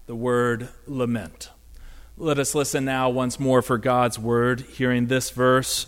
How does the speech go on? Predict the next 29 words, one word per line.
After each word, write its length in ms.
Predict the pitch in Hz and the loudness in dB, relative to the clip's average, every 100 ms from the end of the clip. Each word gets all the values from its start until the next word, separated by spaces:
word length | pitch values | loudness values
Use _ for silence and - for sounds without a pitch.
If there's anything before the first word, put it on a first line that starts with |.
| - | -12
from 280 | - 127 120 | -8 -2 -2
the 60 | |
sixteenth 680 | 117 - 123 - 135 120 117 | -2 -2 -2 -4 -2 -2 -2
chapter 440 | - 107 101 120 113 | -4 -4 -4 -8 -8
of 120 | 101 | -6
John's 340 | 113 107 104 | -4 -4 -6
Gospel. 640 | - 85 87 - 92 85 - - - - - - - - - | -8 -10 -10 -12 -14 -16 -20 -20 -20 -16 -16 -16 -18 -18 -4
Jesus 340 | 139 139 139 - | 2 2 2 0
speaks 400 | - 151 135 - | 2 4 4 0
to 140 | 143 | 0
his 180 | 135 123 | 0 -2
disciples, 680 | 143 - 113 104 110 113 107 | -2 -2 -2 -2 -2 -4 -2
saying, 680 | 131 120 113 113 117 113 - - - - - - - - - | -2 -2 0 -2 -4 -6 -14 -20 -20 -20 -20 -20 -20 -20 -14
"Very 480 | 123 160 180 180 | 4 8 10 10
truly 540 | 180 - 185 170 160 147 | 8 6 8 10 8 6
I 160 | 143 | 4
tell 320 | 143 - 107 104 | 2 -2 -2 0
you, 360 | 104 104 110 - - - - - - - | -4 -6 -10 -16 -20 -20 -20 -20 -20 -10
you 180 | 117 120 | -2 0
will 240 | 131 131 | 2 2
weep 460 | 135 165 170 - - - - | 4 2 2 -2 -10 -10 -12
and 200 | 131 117 | -10 -6
you 120 | 117 131 | -4 -2
will 140 | 139 | -2
mourn, 480 | 135 131 113 87 85 - - _ _ | 0 0 0 -4 -12 -20 -20 _ _
while 200 | 120 113 | -10 -8
the 60 | 113 | -6
world 560 | 110 131 131 131 131 | 0 4 6 4 2
rejoices. 960 | 123 123 123 110 104 104 98 90 - | 0 0 0 0 -2 -8 -10 -12 -14